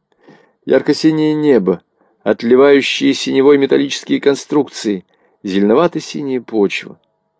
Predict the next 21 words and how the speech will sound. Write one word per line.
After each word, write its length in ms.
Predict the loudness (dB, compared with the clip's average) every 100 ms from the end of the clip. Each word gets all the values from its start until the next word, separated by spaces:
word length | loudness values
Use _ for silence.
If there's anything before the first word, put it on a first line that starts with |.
| _ _ _ _ -12
На 100 | -2
переднем 440 | 2 4 2 -2
плане 380 | 0 2 2 0
стоял 380 | -2 2 4 4
голубой 440 | 2 0 2 0
цилиндр 640 | 0 -4 -2 -2 -2 -2 -2
необычной 720 | 0 -2 -2 -4 -4 -6 -8
формы 520 | -2 0 0 -2 -6
с 160 | -10 -6
массивным 680 | -6 -6 -10 -8 -8 -8
основанием. 680 | -8 -10 -6 -4 -4 -6 -10 _ _ _ _ _ -20 _
Два 460 | 0 2 2 0 -4 -4
таких 400 | -2 0 -2 -2
же 120 | -6
цилиндра 520 | -2 0 0 0 -2 _ _ _ -14
виднелись 440 | -6 -2 -2 0
поодаль. 480 | 2 2 2 -2 -10 _ _ _ _ _ -20 -20
Все 300 | -4 2 2
три 260 | 2 -2 -4
цилиндра 640 | -4 -4 0 0 0 -2
глядели 480 | -2 0 0 0